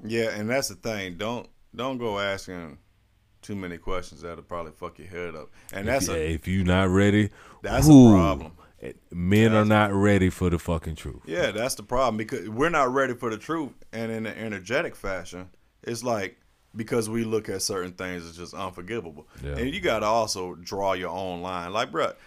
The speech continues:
Speaker 1: that, that was before me.
Speaker 2: Because, because if you really
Speaker 1: You gotta
Speaker 2: could,
Speaker 1: look at that
Speaker 2: if,
Speaker 1: shit.
Speaker 2: if, if a female could really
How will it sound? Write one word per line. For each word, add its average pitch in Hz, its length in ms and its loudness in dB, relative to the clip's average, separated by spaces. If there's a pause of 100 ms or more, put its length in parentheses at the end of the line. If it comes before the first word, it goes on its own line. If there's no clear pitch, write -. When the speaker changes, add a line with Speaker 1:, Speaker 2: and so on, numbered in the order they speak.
(100)
Speaker 1:
that, 170 340 -2
that 208 220 4
was 107 180 -4
before 110 1160 -2
me. 76 80 -4
Speaker 2:
Because, 85 380 2
because 87 520 0
if 87 260 -2
you 98 220 0
really 98 260 0
Speaker 1:
You 95 60 -4
gotta 107 200 0
Speaker 2:
could, 98 80 -2
Speaker 1:
look 98 160 -8
at - 120 -18
that - 140 -18
Speaker 2:
if, 82 180 -8
Speaker 1:
shit. - 80 -14
Speaker 2:
if, 92 260 -8
if 92 200 -8
a 82 80 -6
female 104 440 0
could 90 180 -4
really 90 760 -2